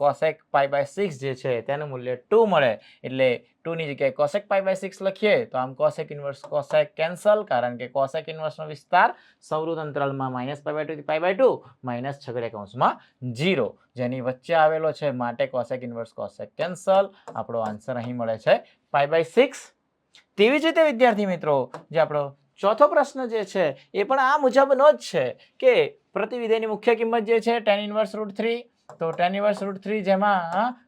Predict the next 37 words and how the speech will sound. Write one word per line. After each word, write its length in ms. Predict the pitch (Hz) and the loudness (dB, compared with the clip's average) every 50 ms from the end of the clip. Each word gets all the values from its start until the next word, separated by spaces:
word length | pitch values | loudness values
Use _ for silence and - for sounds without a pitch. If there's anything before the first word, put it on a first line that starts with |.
| _ - 156 | _ -4 -4
root 160 | 185 214 208 - - | -2 -2 -4 -6 -8
three 220 | 180 175 160 143 117 107 | -6 -4 -4 -4 -6 -6
જે 100 | 120 123 120 | -6 -6 -8
છે 260 | - - - 123 123 127 135 143 156 180 220 233 - _ _ _ _ | -8 -8 -8 -4 -2 -2 0 4 4 4 4 2 -2 _ _ _ _
એ 100 | 139 135 131 - - | -12 -12 -10 -6 -4
tan 280 | 143 139 143 151 165 160 165 | -2 0 0 -2 -4 -2 0
પાઈ 160 | 165 160 160 165 | 0 0 4 4
by 100 | 170 170 175 151 - 156 | 4 2 2 0 -8 -8
three 180 | 151 170 180 | -6 -6 -4
મળે. 480 | 180 180 180 180 185 190 190 185 190 185 185 - _ _ _ _ _ _ _ _ _ _ _ _ - - _ | -2 -2 0 4 4 6 6 6 4 2 0 -6 _ _ _ _ _ _ _ _ _ _ _ _ -20 -14 _
તો 60 | - | -2
આમ 240 | 139 143 147 151 147 139 | 0 0 0 0 2 0
tan 180 | 151 151 156 156 | 0 0 0 -2
inverse 200 | 160 160 156 - 165 | -4 -4 -2 -2 -4
tan 140 | 160 160 156 165 | -4 -2 -4 -4
કેન્સલ 320 | 165 165 151 - 175 175 170 175 | -4 -4 -6 -6 -6 -4 -4 -4
કરી 140 | 175 170 | -4 -4
શકીએ, 420 | 160 190 175 185 - 180 190 196 190 | -4 -6 -6 -4 -2 0 2 2 2
કારણ 300 | - 151 139 143 143 143 | 4 2 2 2 0 -4
કે 80 | 151 | -8
tan 180 | 147 - 151 147 156 | -2 0 -2 -2 0
inverse-ના 320 | 156 156 147 151 165 160 160 | -4 -8 -8 -6 -8 -8 -8
વિસ્તારમાં 420 | 151 _ _ 170 165 170 175 165 | -10 _ _ 0 0 0 -2 -2
પાઈ 160 | - 170 165 165 | 2 0 2 2
by 140 | 170 170 165 160 | 0 -2 -2 -4
three 140 | 170 170 | -10 -10
છે, 200 | 151 - 180 180 180 185 185 _ - - - _ | -4 -2 0 0 0 0 -4 _ -18 -18 -10 _
તો 80 | - 135 | 0 2
આપણે 400 | 123 - 127 127 127 127 123 127 - - _ _ _ - | 2 2 0 -2 -2 -2 -4 -6 -12 -16 _ _ _ 0
પાઈ 180 | 123 120 120 | 2 2 2
by 180 | 120 123 123 123 117 _ | 2 0 0 0 -2 _
three 140 | - 143 151 | -6 -6 -4
લખીએ, 380 | 151 156 143 - 151 160 156 - 127 | -4 -4 -6 -4 -8 -10 -6 -6 -6
tan 80 | 120 120 117 | -8 -6 -8
inverse 180 | 117 117 - _ 120 | -10 -10 -8 _ -12
tan 120 | 117 120 120 | -12 -10 -10
કેન્સલ. 400 | 135 139 139 135 - 175 180 185 | -10 -10 -10 -6 0 0 0 0